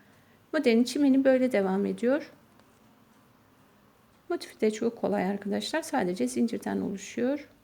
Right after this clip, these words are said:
Ve aynı kutucuğa girişip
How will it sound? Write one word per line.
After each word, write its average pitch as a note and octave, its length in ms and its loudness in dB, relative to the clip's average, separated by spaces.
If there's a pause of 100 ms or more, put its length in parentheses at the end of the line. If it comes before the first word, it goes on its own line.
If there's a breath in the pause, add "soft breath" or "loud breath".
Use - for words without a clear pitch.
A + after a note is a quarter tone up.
(1900)
Ve A3 160 -2
aynı B3 300 0
kutucuğa F#3 400 -6
girişip G#3 400 -6